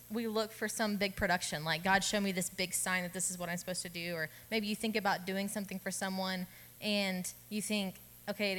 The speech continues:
is this just me 'cause I thought about doing this? Is this God telling me to do this?" And sometimes it's just hard to tell. And I went through some of that not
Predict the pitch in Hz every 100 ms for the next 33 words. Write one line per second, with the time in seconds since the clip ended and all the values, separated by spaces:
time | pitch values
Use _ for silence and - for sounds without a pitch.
0 | - 196 185 185 - 185 - - 185 196
1 | 196 180 196 175 170 185 190 196 185 185
2 | 185 175 180 180 208 196 190 185 180 185
3 | 180 180 - 190 202 185 180 - - -
4 | 214 - 233 - 226 196 - 269 170 -
5 | - - - - - 214 202 190 185 -
6 | - - - - - - - - 220 226
7 | - - - - - - - 247 269 277
8 | 254 233 220 196 214 214